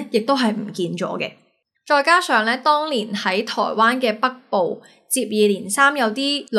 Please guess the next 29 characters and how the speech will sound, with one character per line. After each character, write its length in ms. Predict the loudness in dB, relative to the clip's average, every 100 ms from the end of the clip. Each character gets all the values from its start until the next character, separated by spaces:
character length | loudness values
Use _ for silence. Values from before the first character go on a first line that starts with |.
| 2
旅 100 | 2
館 340 | 2 0 0 4
啊， 260 | 6 6
或 120 | 2
者 120 | 0 -2
賓 540 | -2 2 2 2 -2
館 300 | -2 0 2
等 200 | 2 2
等 160 | 0 0
嘅 160 | 0
地 180 | 0 -2
方 240 | 0 2 2
呢， 100 | 2
畀 60 | 2
人 120 | 0
打 260 | 0 0 0
劫。 220 | -2 -6 -6 _ _ _ -6
噉 120 | -2
所 140 | 2
以 60 | 2 2
警 240 | -6 -6
察 240 | -2 0 0
初 380 | -2 2 2 4
步 380 | 2 0 -2 -6
係 120 | -6
覺 260 | -2 -4 2
得 220 | 2 2
有 140 | 0
一 80 | 0